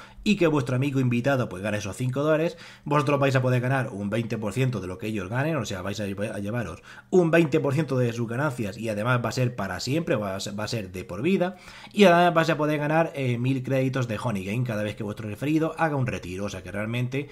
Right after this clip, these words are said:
todos los referidos que tengáis a partir del día uno de abril de dos mil veinticuatro,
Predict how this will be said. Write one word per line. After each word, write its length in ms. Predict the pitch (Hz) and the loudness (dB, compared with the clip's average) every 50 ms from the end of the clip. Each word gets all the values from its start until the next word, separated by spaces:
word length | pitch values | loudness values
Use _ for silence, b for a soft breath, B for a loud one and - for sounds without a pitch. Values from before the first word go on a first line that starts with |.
| B B B B B B B | B B B B B B B
todos 160 | 185 180 180 | 4 6 8
los 100 | 170 165 | 8 8
referidos 340 | 160 151 127 151 151 143 131 | 6 4 2 2 0 0 0
que 120 | 147 135 | 0 0
tengáis 320 | 123 131 131 147 143 131 123 | 0 0 0 0 0 0 0
a 100 | 120 - | 0 -2
partir 300 | 113 113 - 127 127 120 | -4 -4 -2 -2 -2 0
del 160 | 117 113 113 | -2 -2 0
día 260 | 127 127 117 107 - - - | 0 0 0 -2 -4 -4 0
uno 320 | 151 143 135 123 117 107 | 2 2 2 2 0 0
de 80 | 107 104 | -2 -4
abril 320 | 101 107 131 127 120 104 | -2 0 0 0 0 -2
de 140 | 98 87 87 | -4 -6 -10
dos 140 | 90 87 101 | -10 -8 -6
mil 120 | 110 110 | -6 -4
veinticuatro, 680 | 107 113 113 139 135 - 170 175 180 - 160 175 175 | -4 -6 -6 -6 -4 0 2 2 2 2 0 0 -2